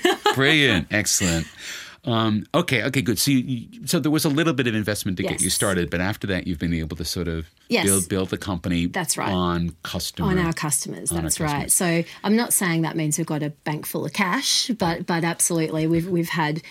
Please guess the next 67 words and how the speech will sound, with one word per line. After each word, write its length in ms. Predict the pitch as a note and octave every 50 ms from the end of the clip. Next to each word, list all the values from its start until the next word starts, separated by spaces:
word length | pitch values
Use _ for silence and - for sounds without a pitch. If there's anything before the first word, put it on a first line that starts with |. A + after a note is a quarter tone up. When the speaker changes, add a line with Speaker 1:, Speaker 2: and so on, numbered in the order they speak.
| - -
Speaker 1:
we've 80 | - E3+
been 140 | F#3+ F#3 F3+
blown 280 | F3+ F#3 F3+ F#3 F#3
away 260 | F3 E3+ D#3+ D#3 D#3 D#3
by 140 | D#3+ D#3
the 120 | D#3 D#3+ D#3
amount 240 | D#3 D#3 D3+ D3 D3
of 80 | C#3+
customer 420 | - - - - - - E3 D3+ D3+
support 420 | - - E3+ - - D#3+ D#3 -
that 80 | - -
we've 180 | - G#3+ G#3
had, 260 | - G3 G3+ A#3 B3
and 180 | A#3+ G3 F3 E3+ - - - -
we've 60 | - -
had 100 | F#3 F3
a 60 | E3
huge 480 | D#3+ - - - G#3 G#3+ G#3+ G3+ F3 -
section 600 | - - E3 - - - - F3+ D#3+ D#3+ D#3+ D#3 - - - - - - -
of, 400 | - - - - F#3+ F#3+ F3+ F3+ -
of 180 | G3 G3 F#3
the 80 | F3+ F#3+
market, 380 | F3 D#3+ D#3+ F3+ G#3 - A3+ -
even 260 | A#3+ B3 C#4 E4 D#4 C#4
local 240 | A#3+ G#3 - -
government, 520 | F3+ - D3 - - A3+ G#3 E3+ D3+ D#3 E3+
who 120 | D#3 F3+
we 140 | E3 E3+ D#3+
thought 320 | D#3+ - - F#3 F3 E3
would 260 | F#3 F3+ E3 F3+ F3+ F3+
want 260 | F3 F3+ F#3 - -
to 120 | - G3+
see 180 | - - - F3
a 60 | E3+
lot 140 | E3 E3 D#3+
of 100 | D#3+ D3+
precedent 640 | - - - F3+ - - G3+ F3+ E3+ E3 E3 E3 -
and 80 | E3 D#3+
a 20 |
lot 140 | D#3 D#3 C#3+
of 80 | C#3
traction 460 | - - - D3 - - - F#3 F3 E3
before 280 | D#3 - - E3+ E3
they 140 | D#3 D3+ D3
signed 380 | D#3 - - D#3 D3 D#3 F3+ A#3+
up. 260 | E4 G4 G4 - - - - - - - - - -
Um, 260 | - E3+ E3 E3 F3
we 120 | F3 F3+ F3
could 180 | - - F3
see 280 | E3 - - F#3 E3+ E3
that, 240 | D#3+ D#3 - - F3+
that, 100 | - -
you 140 | G3+ F#3 F3+
know, 80 | F3
we've 120 | F3 F#3 E3+
had 120 | - F3
a 40 | E3
lot 220 | E3+ E3+ E3+ E3+ E3+
of 60 | E3
people 240 | - - E3 D#3+ E3+
just 180 | D#3 E3 E3+ -
picking 280 | - E3+ - - F3+ D#3+
up 120 | - -
the 100 | - D#3+
phone 320 | - - E3+ E3 E3 E3
and 120 | D#3+ D#3 E3
wanting 160 | E3 D#3+ D#3+